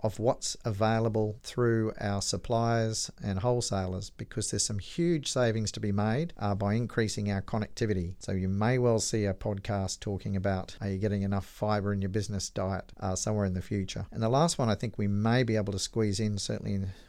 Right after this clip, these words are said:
before the first couple of weeks in January, will be about mentally healthy cities and business owners. Very much the focus has been on employees and staff to date.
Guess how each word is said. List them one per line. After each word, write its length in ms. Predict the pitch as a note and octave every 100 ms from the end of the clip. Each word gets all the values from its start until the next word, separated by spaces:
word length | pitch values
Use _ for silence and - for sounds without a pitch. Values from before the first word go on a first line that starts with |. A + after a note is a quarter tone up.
| - -
before 280 | G#2+ - G#2
the 80 |
first 280 | G2 G#2+ G2
couple 220 | A2 G2+
of 60 | G2+
weeks 260 | G#2 G2+ G#2+
in 80 |
January, 480 | G2 G#2 G#2 G#2 G2 -
will 140 | B2+
be 120 | B2
about 300 | B2+ D3 -
mentally 600 | B2 D#3 D#3 C3+ C3 B2
healthy 500 | A#2+ G#2 B2 - G#2+
cities 600 | G2+ - G#2+ F2+ F#2+ - -
and 240 | G#2 A2 G2+
business 380 | C3 D3 A#2
owners. 440 | G2 F#2 G2 - - - - - -
Very 320 | D#3+ A2+ D3
much 240 | E3+ - -
the 80 | -
focus 420 | C3 B2 A#2 -
has 140 | G#2
been 280 | - A2+ A2
on 320 | A2 G#2 G2 - - -
employees 640 | G2 - B2+ A2+ A2+ A2 F#2+
and 120 | G2
staff 400 | - B2+ B2 -
to 80 | -
date. 320 | F#2+ F#2+ -